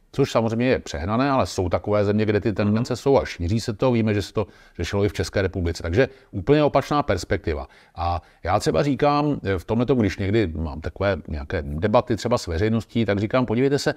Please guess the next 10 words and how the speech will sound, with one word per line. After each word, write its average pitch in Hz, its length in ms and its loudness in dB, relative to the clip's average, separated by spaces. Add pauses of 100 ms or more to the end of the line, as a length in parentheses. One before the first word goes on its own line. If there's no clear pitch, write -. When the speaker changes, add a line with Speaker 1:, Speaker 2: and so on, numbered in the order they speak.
(120)
Speaker 1:
to - 100 -8
jsou 135 140 2
prostě 131 260 0
všechno - 340 -2
relativní 113 600 0
věci." 107 400 -4 (540)
Eh, 78 300 -4
já 90 180 -2
říkám 110 260 2
studentkám: 127 720 2